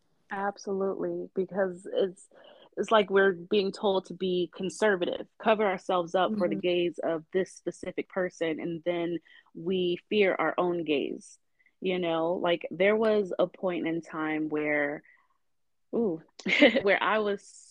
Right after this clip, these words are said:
Speaker 1: so broken. And I, uh, experienced this, uh,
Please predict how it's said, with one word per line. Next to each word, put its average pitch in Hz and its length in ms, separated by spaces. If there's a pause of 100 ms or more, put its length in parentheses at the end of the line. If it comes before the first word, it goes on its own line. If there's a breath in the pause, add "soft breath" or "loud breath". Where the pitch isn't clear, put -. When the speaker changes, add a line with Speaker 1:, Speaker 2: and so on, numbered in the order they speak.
(100)
Speaker 1:
so 190 600 (1400)
broken. 185 680 (1300)
And 185 100
I, 175 300
uh, 156 520 (520)
experienced 180 560
this, - 320 (160)
uh, 151 340